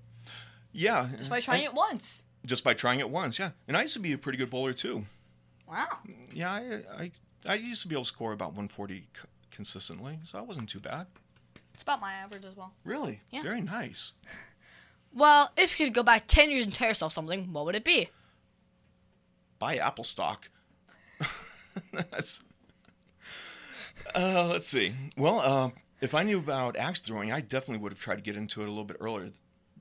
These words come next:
Speaker 1: Uh, and p-, maybe have my own place instead of working somewhere else. But I have a really good time where I am. But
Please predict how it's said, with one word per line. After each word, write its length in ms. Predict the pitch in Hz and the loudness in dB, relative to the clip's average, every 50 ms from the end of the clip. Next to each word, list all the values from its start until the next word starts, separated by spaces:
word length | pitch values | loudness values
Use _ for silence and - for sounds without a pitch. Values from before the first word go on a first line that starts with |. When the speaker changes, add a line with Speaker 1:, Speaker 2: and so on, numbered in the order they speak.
| _ _ - - | _ _ -14 -8
Speaker 1:
Uh, 380 | - - 104 - 107 107 104 175 - - 101 _ _ _ _ _ _ _ _ _ _ _ - - _ _ _ _ _ _ _ - | -6 -4 -4 -2 -4 -4 -6 -8 -12 -16 -20 _ _ _ _ _ _ _ _ _ _ _ -20 -20 _ _ _ _ _ _ _ -6
and 160 | 233 214 196 | -4 -4 -4
p-, 80 | - 175 170 - | -6 -10 -12 -8
maybe 220 | 175 175 165 151 147 | -4 -4 -2 -2 -2
have 160 | 139 135 135 | -4 -4 -2
my 80 | 123 | -2
own 140 | 117 117 110 | -4 -4 -4
place 420 | 104 - - 92 87 - - - - _ - | -6 -6 -8 -8 -8 -6 -10 -12 -12 _ -16
instead 300 | 107 110 - - 110 104 | -14 -12 -10 -6 -6 -6
of 100 | 104 - | -4 -6
working 220 | 104 117 - 104 | -10 -10 -8 -8
somewhere 320 | 101 - 95 95 98 92 87 | -6 -6 -6 -6 -8 -8 -8
else. 220 | 92 98 95 - - - - - - - | -8 -8 -10 -12 -14 -16 -20 -20 -14 -6
But 100 | - 131 | -2 0
I 40 | 156 | 0
have 200 | 165 175 151 123 | 2 2 2 2
a 40 | 113 | 2
really 180 | 113 113 120 | -2 -2 0
good 140 | 117 117 - | -2 -2 -4
time 200 | - 120 107 113 | -4 -6 -4 -4
where 120 | 110 104 107 | -4 -4 -4
I 80 | 101 | -4
am. 320 | 85 80 95 104 113 123 117 _ - - - - - - - _ _ _ _ _ _ _ _ _ | -6 -6 -6 -6 -6 -8 -10 _ -20 -20 -20 -20 -20 -20 -20 _ _ _ _ _ _ _ _ _
But 300 | 107 117 127 139 156 | -10 -4 -4 -4 -4